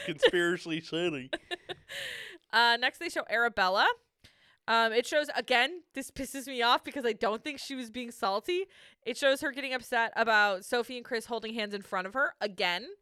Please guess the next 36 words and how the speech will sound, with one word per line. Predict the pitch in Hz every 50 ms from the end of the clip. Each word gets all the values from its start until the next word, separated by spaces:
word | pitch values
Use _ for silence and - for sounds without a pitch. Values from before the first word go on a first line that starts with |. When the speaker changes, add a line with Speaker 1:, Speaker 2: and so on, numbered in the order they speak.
| _ _ _ _ -
Speaker 2:
that | 220 226
was | 240 240
a | 240
fucking | - - 254 247 - 254 220
stupid | - - - - - - 277 285 247 - 302 294 254
move | 262 247 254 269 269 254
on | 262 240 233
Chris's | 233 - - - 233 233 - 302 311 -
part | - 370 359 370
because | 302 254 - 269 214
he | 233 240
turned | 196 - - - 254 247 269 285
off | 285 311 311 - - -
any | 226 254 285 330
affection | 392 - 381 330 - - - 349
with | 381 349
her | 339 330 269 254 254 285 359 - _ _ _ _ _ _ _ _ _ _ _ _ _ _ -
because | 247 262 220 269 330 277 277 -
he | 285 277
wanted | 262 269 269 269
to | 254 269
be | 247 262
respectful | 254 262 - - 277 277 277 - 302 285 285 269 - -
of | - 220 208
getting | - 247 262
to | 254 - 269
know | 247 214
both | - 214 220 220 -
of | 240
them | 269 262
in | 269
the | 277 294
situation, | - 349 285 - 311 240 247 - 262 226
which | 220 - 220
is | -
fine, | - - 285 302 262 214 175 175 180 196